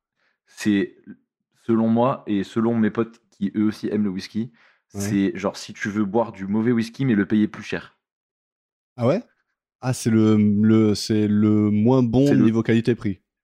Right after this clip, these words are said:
Speaker 1: c'est le faux low cost. Enfin, c'est le, non, c'est le faux bon whisky, je crois.
Speaker 2: Ok, ouais, ouais. C'est juste le
Speaker 1: Pas
Speaker 2: nom.
Speaker 1: expert,
Speaker 2: Tu payes
Speaker 1: mais,
Speaker 2: que le
Speaker 1: mais en
Speaker 2: nom,
Speaker 1: fait,
Speaker 2: mais
Speaker 1: voilà,
Speaker 2: ouais.
Speaker 1: tu payes le nom et la jolie bouteille, parce que franchement, les bouteilles Jack Daniel, elles tabassent. Elles sont vraiment belles.
Speaker 2: Hmm.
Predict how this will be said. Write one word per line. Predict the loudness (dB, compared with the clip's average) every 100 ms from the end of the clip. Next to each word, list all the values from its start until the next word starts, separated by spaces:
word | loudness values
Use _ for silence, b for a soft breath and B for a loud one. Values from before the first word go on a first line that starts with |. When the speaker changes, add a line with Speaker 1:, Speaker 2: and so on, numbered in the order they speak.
| _
Speaker 1:
c'est | _ -4 -2
le | -2
faux | -4 -2 0
low | 0
cost. | 0 -6 -6 -20 _ -8
Enfin, | -6
c'est | -4
le, | -4
non, | -4
c'est | -4 -2
le | -4
faux | -4 0 0
bon | 2 0 0
whisky, | -2 -6 -12
je | -12
crois. | -14 -14 -12
Speaker 2:
Ok, | -8
ouais, | -6
ouais. | -6 -6 -12 -16 _
C'est | -4 -2
juste | -2 0
le | 2
Speaker 1:
Pas |
Speaker 2:
nom. | 4
Speaker 1:
expert, | 2 0 -6 -6
Speaker 2:
Tu | -16
payes | -6 -4
Speaker 1:
mais, | -2
Speaker 2:
que | 0
le | 2
Speaker 1:
mais | 4
en |
Speaker 2:
nom, | 4
Speaker 1:
fait, | 2
Speaker 2:
mais | 2
Speaker 1:
voilà, | 2 0 -2
Speaker 2:
ouais. | -6 _
Speaker 1:
tu | -8
payes | -2 0
le | 0
nom | -2 -2
et | 0
la | 0
jolie | 0 0
bouteille, | -2 -2
parce | -4 -8
que | -8
franchement, | -8 -4 -4 -4
les | -2 -2
bouteilles | -2 -4 -2 -2 -6 -20 _
Jack | -4
Daniel, | -2 0 0
elles | -2 -2
tabassent. | -2 -2 -6 _ _ _ _
Elles | -8
sont | -6
vraiment | -4
belles. | -2 -4 -8 _ _ _ -8
Speaker 2:
Hmm. | -4 -4